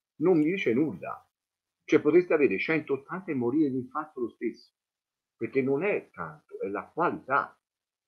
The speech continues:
Lo stile di vita, vedremo che fai. Come lo hai, lo hai trattato questo colesterolo? Ora lo vediamo subito. Avanti. E infatti, vedete questo qui?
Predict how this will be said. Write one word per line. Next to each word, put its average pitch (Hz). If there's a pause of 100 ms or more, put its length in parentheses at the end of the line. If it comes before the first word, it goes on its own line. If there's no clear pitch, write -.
(180)
Lo 180
stile 185
di 143
vita, 196
vedremo 131
che 104
fai. 113 (400)
Come 240
lo 214
hai, 185
lo 165
hai 190
trattato 160
questo 90
colesterolo? 82
Ora 220
lo 113
vediamo 85
subito. - (440)
Avanti. 160 (2750)
E 262
infatti, 214
vedete 170
questo 127
qui? 90